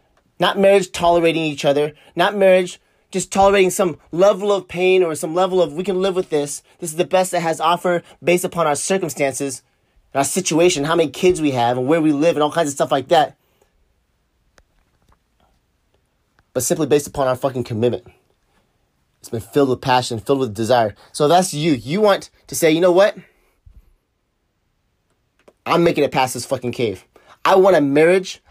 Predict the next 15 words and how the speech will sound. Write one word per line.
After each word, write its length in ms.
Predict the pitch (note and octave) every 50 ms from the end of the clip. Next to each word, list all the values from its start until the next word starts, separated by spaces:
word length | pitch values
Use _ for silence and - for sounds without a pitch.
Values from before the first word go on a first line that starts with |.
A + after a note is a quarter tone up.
| _ _
I 180 | - F#3 A#3 A3+
know 220 | G#3+ G3 G3 G3
my 140 | F#3 F#3 F#3 F#3
marriage 240 | F3+ F3+ F3 F3+
is 60 | D#3 D3
supposed 200 | - E3 D#3 -
to 40 |
be 80 | D3 D3
greater 380 | A#2 A2 C#3 E3 F#3 G3 G3 F3+
than 120 | F3+ F3+
it 100 | F3 E3
is. 200 | E3 D3 A#2+ - - - - -
I 120 | D#3+ G3+
want 280 | A3+ A3 G#3 G3 - F#3
fucking 460 | - - G3+ F#3 - F3 E3+ D#3 D3